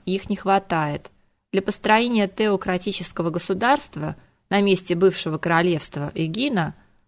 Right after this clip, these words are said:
потребуется грандиозный репрессивный аппарат. Для усмирения Мистралии — мощная боеспособная армия. Подкрепления, которые мы получаем от повелителя по мере накопления,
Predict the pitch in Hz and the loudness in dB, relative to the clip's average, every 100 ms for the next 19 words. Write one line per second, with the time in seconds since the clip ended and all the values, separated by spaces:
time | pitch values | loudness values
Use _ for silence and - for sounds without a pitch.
0 | - 170 175 269 262 254 240 196 180 170 | 0 0 2 2 2 0 0 -2 0 0
1 | 165 196 269 240 214 196 - - _ _ | 2 2 2 2 -2 -2 -6 -10 _ _
2 | _ _ 190 196 214 208 240 247 247 233 | _ _ -2 2 0 0 -2 0 0 2
3 | 202 180 151 139 - - _ - 180 190 | 2 4 2 0 -4 -16 _ 0 2 2
4 | 220 233 254 240 233 247 - 277 302 262 | 2 2 2 0 0 -2 2 6 6 6
5 | 180 160 - - 190 254 294 - 185 160 | 2 0 -8 -2 4 4 2 0 -2 2
6 | 196 240 - 190 - 202 208 226 - 165 | 0 2 2 2 2 2 2 2 4 6
7 | 156 151 147 151 - _ _ _ - - | 4 0 -6 -8 -12 _ _ _ -4 -2
8 | - 190 190 226 285 254 175 - 170 190 | 2 0 2 2 2 0 -2 -2 0 2
9 | 180 185 185 180 180 - 180 170 170 165 | 4 2 2 2 2 2 2 2 -2 -2
10 | 175 175 170 - 160 - 170 175 170 165 | 0 2 0 -4 -8 -2 0 2 2 0
11 | 156 165 - 247 269 240 | 0 -2 0 -2 -2 -2